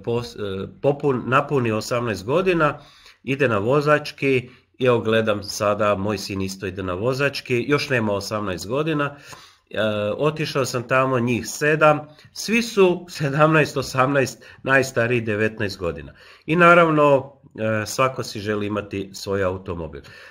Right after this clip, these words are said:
Dakle, e, vremena se mijenjaju. <clears throat> Mi, mi moramo biti spremni prihvaćati promjene.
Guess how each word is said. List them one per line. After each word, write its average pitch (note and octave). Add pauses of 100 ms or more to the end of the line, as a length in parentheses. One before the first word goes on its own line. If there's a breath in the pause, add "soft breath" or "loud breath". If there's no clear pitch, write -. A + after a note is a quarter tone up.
Dakle, D#3+
e, A#2
vremena F3+
se -
mijenjaju. C#3+ (280)
<clears throat> - (1500 loud breath)
Mi, D#3
mi E3
moramo E3+
biti D3 (340)
spremni B2+
prihvaćati A2
promjene. E2+